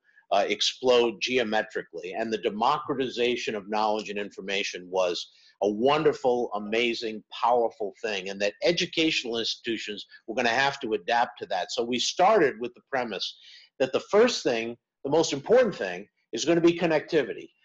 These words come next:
You've got to have the connectivity, wired and wireless, on your campus and in your environment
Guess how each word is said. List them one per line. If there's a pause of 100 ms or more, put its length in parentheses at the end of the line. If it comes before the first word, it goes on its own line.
(160)
You've
got
to
have
the
connectivity,
wired
and
wireless,
on
your (140)
campus
and
in
your
environment